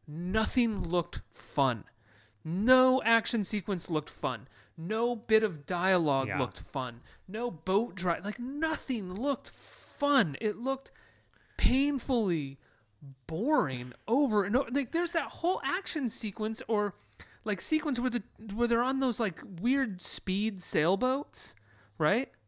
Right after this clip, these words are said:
Speaker 2: Oh, yeah, yeah, yeah.
Speaker 1: Again.
Speaker 2: Which should be, like, amazing. That's, like, Thomas Crown Affair
Speaker 1: Yeah.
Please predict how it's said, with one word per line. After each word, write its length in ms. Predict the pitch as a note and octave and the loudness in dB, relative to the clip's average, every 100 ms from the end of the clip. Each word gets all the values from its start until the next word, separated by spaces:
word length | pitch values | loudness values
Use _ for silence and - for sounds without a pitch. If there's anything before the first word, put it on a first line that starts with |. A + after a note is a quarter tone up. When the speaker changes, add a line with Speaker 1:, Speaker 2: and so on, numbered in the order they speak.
| - | -4
Speaker 2:
Oh, 180 | C3+ C#3+ | 2 4
yeah, 320 | A#2+ A#2+ A#2 | 6 8 6
yeah, 220 | A2+ A2 G#2+ | 6 4 2
yeah. 200 | G#2 G2 | 0 -2
Speaker 1:
Again. 460 | C#4 G4 D4+ D#3+ - _ _ _ _ _ - | 0 2 2 -2 -10 _ _ _ _ _ 0
Speaker 2:
Which 160 | F#3 | 0
should 340 | - - D#4 A#3 | 2 6 6 8
be, 140 | C4 | 8
like, 180 | A3+ G#3+ | 8 8
amazing. 400 | G3 G#3 B3 G3 | 6 8 8 8
That's, 160 | G3 G#3 | 6 6
like, 120 | F3 | 2
Thomas 340 | - F#3+ G3 | 8 8 8
Crown 260 | - D#3+ E3+ | 6 6 8
Affair 220 | D#3 | 6
Speaker 1:
Yeah. 60 | B2 | 4